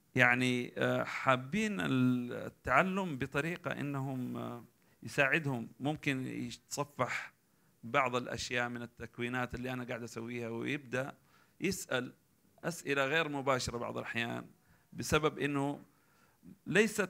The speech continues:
كل المواضيع يستطيع الأستاذ أن يعطيها للطالب ما لم يكن هناك ذكاء من الطالب في عملية السؤال.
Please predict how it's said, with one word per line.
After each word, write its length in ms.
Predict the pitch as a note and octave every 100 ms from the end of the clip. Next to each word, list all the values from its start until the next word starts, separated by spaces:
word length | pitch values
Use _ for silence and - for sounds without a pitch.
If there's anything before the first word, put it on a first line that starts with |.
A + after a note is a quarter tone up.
| -
كل 320 | G#3 G3+ D#3+
المواضيع 580 | C#3+ C#3 C#3 C3+ D3+ D3
يستطيع 560 | C#3 C#3 C#3+ - E3 C3
الأستاذ 580 | C3+ B2+ - D#3+ C#3+ C3
أن 360 | C3 C3 B2+
يعطيها 460 | B2+ A2+ - F#3+ F3
للطالب 580 | D3+ - F3+ F3 D#3 C#3
ما 280 | F3 F#3+
لم 180 | D#3+ C#3+
يكن 360 | D3 C#3+ C#3 B2+
هناك 460 | C3 D3 D#3 C3+
ذكاء 520 | A#2+ B2 B2 E3+ D#3 D3
من 180 | D#3
الطالب 580 | C#3 - D3 D#3+ E3+ G3 - _ _ _ _ _ _ _ _ _ _ _ _
في 480 | - F#3+ G#3 G#3+ -
عملية 460 | C3+ D3 D#3 D#3+ D3
السؤال. 640 | C3+ - C3+ C3 A#2+ A#2+